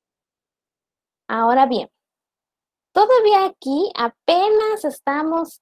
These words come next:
en la simbología. Todavía hay que hacer la prueba de validez.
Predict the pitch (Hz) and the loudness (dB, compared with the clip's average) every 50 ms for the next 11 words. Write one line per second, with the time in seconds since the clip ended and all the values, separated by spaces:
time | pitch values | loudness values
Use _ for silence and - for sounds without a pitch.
0 | _ _ 220 214 214 208 208 208 202 196 196 - - - 220 214 208 208 208 202 | _ _ -8 -6 -4 -4 -2 -2 -4 -4 -6 -10 -12 -8 -6 -6 -4 -6 -6 -6
1 | 202 196 202 202 196 202 - _ 233 240 233 220 185 - _ _ _ _ _ _ | -6 -4 -4 -4 -6 -8 -8 _ -8 -6 -6 -6 -6 -8 _ _ _ _ _ _
2 | _ _ _ _ _ _ _ _ _ _ _ _ _ _ _ _ _ _ _ _ | _ _ _ _ _ _ _ _ _ _ _ _ _ _ _ _ _ _ _ _
3 | _ _ _ _ _ _ _ _ _ _ _ _ _ _ _ - 320 311 330 392 | _ _ _ _ _ _ _ _ _ _ _ _ _ _ _ 0 0 2 2 2
4 | 359 311 339 330 330 349 349 330 - - 277 277 285 302 294 - - 320 311 285 | 0 0 -2 0 0 0 0 0 -2 -2 0 2 2 0 0 0 0 0 0 0
5 | - - 277 269 254 262 269 262 269 269 - _ 247 247 240 240 226 233 233 233 | 0 2 2 2 4 4 4 4 4 2 0 _ -2 -2 0 0 -2 -2 -2 -2
6 | 233 214 214 233 226 208 208 214 214 208 220 233 233 233 214 254 254 254 247 | -2 -2 -4 -4 -4 -4 -2 -2 -2 -2 -4 -4 -6 -4 -2 0 0 0 -2